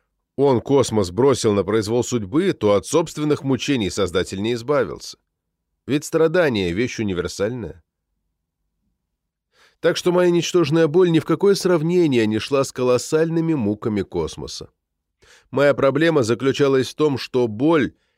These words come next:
впивалась в меня беспрестанно —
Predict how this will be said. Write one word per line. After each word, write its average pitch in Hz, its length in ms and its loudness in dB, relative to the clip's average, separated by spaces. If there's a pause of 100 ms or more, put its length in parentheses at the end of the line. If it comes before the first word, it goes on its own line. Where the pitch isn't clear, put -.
(400)
впивалась 147 760 0
в 127 40 -4
меня 143 300 2
беспрестанно — 127 1200 -4